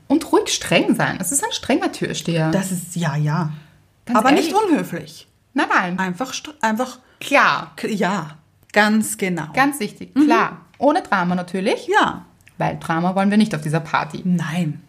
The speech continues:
Speaker 2: Drama ist nicht willkommen. Steht auf der Nein-Liste.
Speaker 1: Genau.
Speaker 2: Also bei mir zumindest.
Speaker 1: Bei mir auch.
Speaker 2: <laughs>
Speaker 1: Wenn ihr Drama haben wollt,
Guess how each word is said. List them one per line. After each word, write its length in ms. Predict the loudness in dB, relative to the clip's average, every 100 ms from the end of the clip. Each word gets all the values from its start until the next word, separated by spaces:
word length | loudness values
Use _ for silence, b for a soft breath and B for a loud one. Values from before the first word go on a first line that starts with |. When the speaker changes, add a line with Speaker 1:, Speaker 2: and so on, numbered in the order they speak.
| _ -12
Speaker 2:
Drama 360 | -2 2 4 4
ist 100 | 2
nicht 160 | 0
willkommen. 360 | 0 2 2 0
Steht 180 | 0 0
auf 140 | 2
der 120 | 2
Nein-Liste. 640 | 4 4 2 -2 -6 -10 -12 -18 -20 _ -4
Speaker 1:
Genau. 300 | 0 0 -4 -14 _ _ _ -12
Speaker 2:
Also 200 | -10 -8
bei 100 | -2
mir 200 | 0 0
zumindest. 400 | -4 -8 -4 2
Speaker 1:
Bei 100 | 4
mir 220 | 6 6
auch. 260 | 4 4 2
Speaker 2:
<laughs> 1160 | 2 2 0 0 0 -2 -6 -8 -10 -12 _ -6
Speaker 1:
Wenn 160 | -4
ihr 80 | -4
Drama 340 | 0 0 2
haben 240 | 4 2 4
wollt, 240 | 2 2